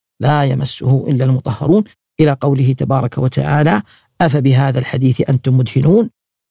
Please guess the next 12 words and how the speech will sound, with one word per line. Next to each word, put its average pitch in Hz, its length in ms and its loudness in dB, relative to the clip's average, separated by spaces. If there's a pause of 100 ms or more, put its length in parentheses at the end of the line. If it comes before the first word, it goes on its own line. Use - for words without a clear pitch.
(160)
وتجعلون 127 760 0
رزقكم 127 680 0
أنكم 120 440 0
تكذبون." - 580 -6 (1700)
ثم 151 280 4
جاءت 135 540 0
الآيات 127 560 2
التي 127 240 -2
فيها 120 280 2
ذكر 127 260 0
مشهد 127 340 2
الاحتضار 127 680 0